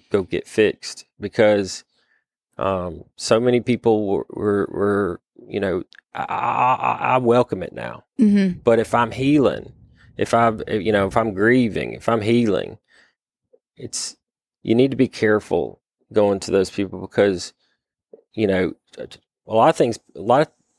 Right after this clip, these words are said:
Speaker 1: a lot of people don't realize traumatic injuries take a lot of your brain availability, your energy for your brain,
Speaker 2: Oh,
Speaker 1: and they
Speaker 2: yeah.
Speaker 1: puts it into your growth. And so you're just not in a good place, but that's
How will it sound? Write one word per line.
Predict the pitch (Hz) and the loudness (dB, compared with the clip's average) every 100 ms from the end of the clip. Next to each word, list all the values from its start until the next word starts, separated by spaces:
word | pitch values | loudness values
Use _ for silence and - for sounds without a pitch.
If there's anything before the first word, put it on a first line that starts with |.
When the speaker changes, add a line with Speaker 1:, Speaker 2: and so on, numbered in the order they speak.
| - - | -20 -10
Speaker 1:
a | |
lot | 113 127 | 0 0
of | 165 | 2
people | 147 123 | 0 0
don't | 113 76 | 0 2
realize | 120 135 110 | 2 4 0
traumatic | - 110 110 139 120 | -2 -4 0 0 0
injuries | 117 131 120 104 - | 0 -2 -2 -4 -2
take | 113 101 | -2 0
a | |
lot | 95 98 110 135 | 0 2 4 4
of | 139 120 | 2 0
your | 117 113 101 _ _ _ | 0 0 -2 _ _ _
brain | 110 110 117 113 107 101 - _ _ _ _ _ _ | 0 2 4 2 0 -6 -14 _ _ _ _ _ _
availability, | 104 107 104 101 95 98 95 | -2 2 2 2 2 0 0
your | 98 - | -4 -2
energy | 110 123 110 92 92 | 2 2 0 -6 -10
for | 92 | -8
your | 92 90 | -6 -8
brain, | - 180 - | -10 -12 -2
Speaker 2:
Oh, | 202 240 | 2 4
Speaker 1:
and | 233 | 6
they | 226 | 4
Speaker 2:
yeah. | 269 | 4
Speaker 1:
puts | 175 120 - | 2 2 0
it | 101 | -2
into | 104 104 - 98 98 | -2 -6 -8 -10 -12
your | 98 98 | -8 -8
growth. | 98 104 101 85 - - _ _ _ _ _ _ | -4 -2 -2 -4 -10 -20 _ _ _ _ _ _
And | - 101 | -8 -2
so | - 110 107 104 95 _ _ _ _ _ _ _ _ _ _ _ _ | 2 4 4 2 -2 _ _ _ _ _ _ _ _ _ _ _ _
you're | 131 127 | 0 2
just | 135 127 | 2 0
not | 113 120 131 | 0 0 2
in | 131 | 2
a | 120 | 0
good | 87 120 101 - | 0 0 0 -2
place, | 95 110 120 90 - - - | 0 0 -2 -6 -8 -10 -8
but | 110 - | -4 2
that's | 123 127 - - - - | 2 2 0 -6 -6 -12